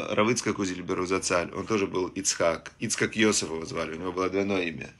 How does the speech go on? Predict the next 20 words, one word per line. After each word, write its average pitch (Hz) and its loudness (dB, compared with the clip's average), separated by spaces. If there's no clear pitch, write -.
И 113 4
у 110 6
меня 165 4
был 180 4
тогда 135 6
очень 135 4
тяжёлый 123 4
период 110 2
жизни. 95 0
Я 92 0
только 127 0
стал 123 4
религиозным, 120 0
и - -4
у 113 2
меня 123 0
старая 123 4
жизнь 95 0
разрушилась, 95 0
да, 127 0